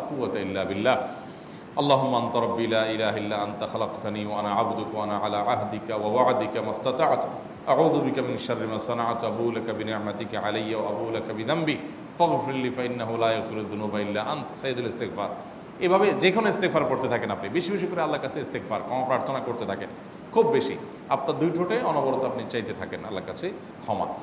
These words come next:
এই ইস্তেগফার সম্পর্কে নবী করিম সাল্লাল্লাহু আলাইহি সাল্লাম বলেছেন, "মান লাজিমাল ইস্তেগফার", যে ব্যক্তি ইস্তেগফারকে আঁকড়ে ধরবে, আঁকড়ে ধরা মানে কি? এটা ছাড়বে না সে, পড়তেই থাকবে অনবরত। টয়লেটে যাওয়ার সময়টা, ঘুমের সময়টা, খাওয়ার সময়টা বাদে,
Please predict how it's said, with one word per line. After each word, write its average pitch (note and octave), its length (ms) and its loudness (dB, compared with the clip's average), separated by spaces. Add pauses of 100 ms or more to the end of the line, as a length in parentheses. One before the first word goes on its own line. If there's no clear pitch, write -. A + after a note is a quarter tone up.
(720)
এই F#3+ 220 4
ইস্তেগফার F#3 440 2
সম্পর্কে F3 420 0
নবী C#3+ 160 -2
করিম C#3+ 200 0
সাল্লাল্লাহু A#2+ 420 0
আলাইহি G#2+ 160 -2
সাল্লাম G2 240 0
বলেছেন, C3+ 220 -4
"মান C3+ 260 2
লাজিমাল D3+ 540 0 (100)
ইস্তেগফার", E2 1120 -6
যে D3+ 100 0
ব্যক্তি E3+ 300 4
ইস্তেগফারকে F3+ 960 2 (260)
আঁকড়ে F#3 380 8
ধরবে, A#2+ 300 6
আঁকড়ে B2+ 240 2
ধরা E3+ 160 8
মানে F#3 180 4
কি? D3+ 160 -2 (480)
এটা E3+ 180 2
ছাড়বে F3 340 8
না D3+ 120 6
সে, G#2+ 140 2 (160)
পড়তেই G#3 400 8
থাকবে D#3 340 6
অনবরত। A#2+ 500 2 (400)
টয়লেটে F#3 380 10
যাওয়ার F3 240 8
সময়টা, F3+ 460 4
ঘুমের D#3+ 300 4
সময়টা, E3+ 460 2
খাওয়ার D#3 240 6
সময়টা E3 440 0
বাদে, D#3+ 340 12